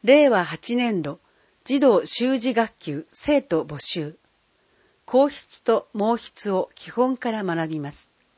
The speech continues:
講師は須田澄江さん。日時、四月から翌年三月の月三回日曜日。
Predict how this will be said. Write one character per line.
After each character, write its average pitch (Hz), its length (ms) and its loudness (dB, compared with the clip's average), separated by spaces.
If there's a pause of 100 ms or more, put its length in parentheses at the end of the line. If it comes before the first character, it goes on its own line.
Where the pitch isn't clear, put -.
(540)
講 294 200 0
師 - 200 -4
は 156 240 -4
須 - 260 -8
田 247 160 2
澄 190 340 -4
江 180 100 -4
さ 147 200 -6
ん。 143 100 -14 (960)
日 247 300 -4
時、 160 220 -14 (760)
四 - 200 -4
月 285 260 2
か 196 160 -4
ら 170 180 -8 (200)
翌 208 340 -2
年 277 220 0
三 262 280 -2
月 190 280 -6
の 160 160 -6 (220)
月 - 380 -8 (160)
三 226 320 0
回 190 340 -6 (220)
日 185 340 -6
曜 180 200 0
日。 - 160 -20